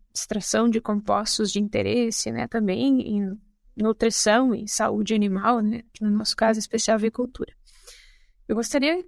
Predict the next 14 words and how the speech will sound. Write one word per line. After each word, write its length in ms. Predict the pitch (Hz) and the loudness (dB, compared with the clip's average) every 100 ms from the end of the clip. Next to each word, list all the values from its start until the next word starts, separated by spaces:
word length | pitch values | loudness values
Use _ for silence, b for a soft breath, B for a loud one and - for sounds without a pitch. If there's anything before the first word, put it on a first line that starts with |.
| - | -10
professor, 360 | - - 311 | -8 -4 -4
que 100 | - | -2
você 260 | 294 285 294 | 0 0 0
trouxesse 560 | - 311 - 370 392 370 | 0 0 2 2 2 2
informações 800 | 330 349 320 320 - 370 427 | 2 2 2 2 2 2 2
sobre 220 | - 233 220 226 | 0 -2 0 0
isso, 220 | 226 226 | 0 0
né? 220 | 208 226 | 2 2
Ao 60 | 220 | 2
mesmo 260 | 226 240 | 0 0
tempo, 420 | 233 254 285 320 285 | 2 0 0 -2 -2
envolve 360 | 247 247 254 269 | -2 2 2 2
muita 240 | 277 302 | 2 0
pesquisa. 800 | 302 233 - 294 339 320 320 320 | -2 -2 0 0 2 2 0 -2